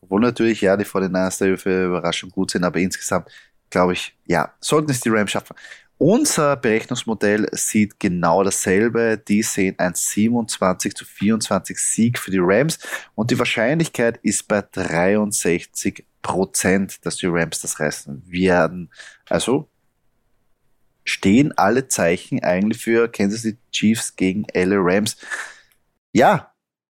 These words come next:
freuen wir uns auf das letzte Playoff-Weekend. Jetzt geht's um den Einzug in die Super Bowl. Bin schon sehr gespannt, werden sicher geile Partien.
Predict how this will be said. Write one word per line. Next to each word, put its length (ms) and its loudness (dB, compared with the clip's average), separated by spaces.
freuen 380 4
wir 160 4
uns 220 -2
auf 160 0
das 240 -4
letzte 380 2
Playoff-Weekend. 1600 0
Jetzt 400 2
geht's 240 0
um 140 0
den 260 -2
Einzug 540 -2
in 300 0
die 100 2
Super 380 -4
Bowl. 400 0
Bin 180 2
schon 100 0
sehr 200 0
gespannt, 540 -2
werden 160 0
sicher 240 0
geile 260 0
Partien. 480 0